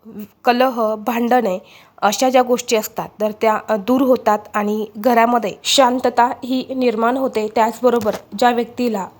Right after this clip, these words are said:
संतानप्राप्ती होत नाही, त्या व्यक्तीने नेहमी मादी कासव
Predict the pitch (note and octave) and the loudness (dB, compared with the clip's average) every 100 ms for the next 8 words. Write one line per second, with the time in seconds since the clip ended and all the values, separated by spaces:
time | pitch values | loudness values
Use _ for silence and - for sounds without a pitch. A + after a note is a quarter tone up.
0 | - B3+ A#3 A#3 B3 B3 A#3 A3+ A#3+ A#3 | -4 -2 0 0 -2 0 0 0 -4 -4
1 | A3+ A#3+ G#3 F#3 - A#3 A3 G#3+ A#3+ G#3+ | -4 -6 -6 -8 -2 0 0 -4 -2 0
2 | G3 G#3+ B3 B3 G3 - - - - - | 0 -2 -2 0 -2 -8 -20 -20 -20 -2
3 | A#3 G#3+ A3 C4+ C4 B3 C4 | 2 2 0 0 0 2 0